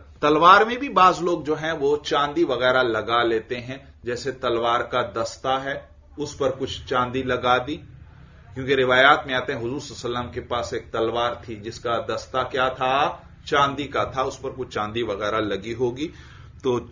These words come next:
اس سے معلوم ہوا کہ تلوار میں بھی چاندی کی کچھ نہ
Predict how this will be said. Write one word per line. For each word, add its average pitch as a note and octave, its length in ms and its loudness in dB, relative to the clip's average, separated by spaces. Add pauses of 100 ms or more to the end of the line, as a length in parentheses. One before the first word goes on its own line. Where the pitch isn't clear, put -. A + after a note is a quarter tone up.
(100)
اس D3+ 120 0
سے D#3 160 -2
معلوم A#2+ 460 4
ہوا A#2 340 0 (160)
کہ B2+ 180 -6
تلوار A#2+ 440 4
میں B2 180 -2
بھی A#2+ 160 -8
چاندی A#2 420 -4
کی B2 240 -12
کچھ B2+ 240 -8
نہ B2 40 -8